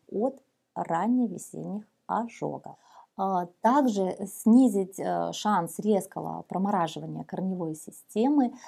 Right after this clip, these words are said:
может, э, защитный полив, который можно проводить, э,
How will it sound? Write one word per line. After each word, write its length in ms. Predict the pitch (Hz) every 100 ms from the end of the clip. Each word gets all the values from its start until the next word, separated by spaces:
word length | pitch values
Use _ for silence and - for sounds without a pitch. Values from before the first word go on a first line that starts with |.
| - -
может, 500 | 170 202 247 262 -
э, 240 | 180 175 165
защитный 800 | 165 160 - 202 - 202 190 185
полив, 320 | - 180 - - _ - _
который 300 | 175 233 320
можно 300 | 277 240 247
проводить, 720 | 208 190 160 160 170 254 -
э, 200 | 160